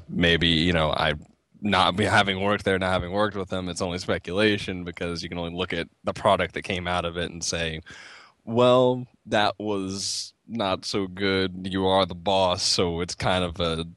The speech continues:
one of those things where it's like, well, you're still responsible, even if that wasn't your fault necessarily. So,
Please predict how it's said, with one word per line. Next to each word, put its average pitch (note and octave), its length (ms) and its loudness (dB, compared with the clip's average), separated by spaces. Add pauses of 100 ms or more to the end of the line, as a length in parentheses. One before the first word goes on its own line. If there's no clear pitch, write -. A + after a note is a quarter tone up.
one G#2 180 0
of F2+ 80 0
those F2 160 2
things F#2 300 -2
where F2 80 -4
it's E2+ 120 -8
like, E2+ 120 -4
well, E2 260 -6 (640)
you're F#2+ 180 -2
still - 180 0
responsible, F2+ 880 -2 (100)
even F#2+ 260 0
if F2 160 -4
that F2 180 2
wasn't F2+ 260 -2
your D#2 100 -8
fault F2+ 340 0
necessarily. D#2+ 720 -4
So, E2+ 400 0